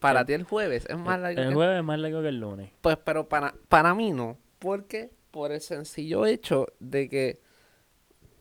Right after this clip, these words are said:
Speaker 1: por lo menos para mí, los jueves son más, eh, ocupados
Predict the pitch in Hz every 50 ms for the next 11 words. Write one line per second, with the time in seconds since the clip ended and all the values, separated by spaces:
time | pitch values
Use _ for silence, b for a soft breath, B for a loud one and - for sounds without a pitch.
0 | _ _ - 151 156 151 151 151 156 156 160 - - 190 190 190 190 202 202 190
1 | 165 139 135 - - - 165 156 151 151 170 165 - - 180 170 170 170 175 180
2 | 175 175 175 - - _ - 143 151 151 151 147 151 147 143 143 139 131 131 117
3 | b b b b b b b b _ _ _ _ - - - - - _ _ _
4 | b b b b b b b _ _ - 147 151 143 160 160 156 - 175 175 180
5 | 170 156 143 139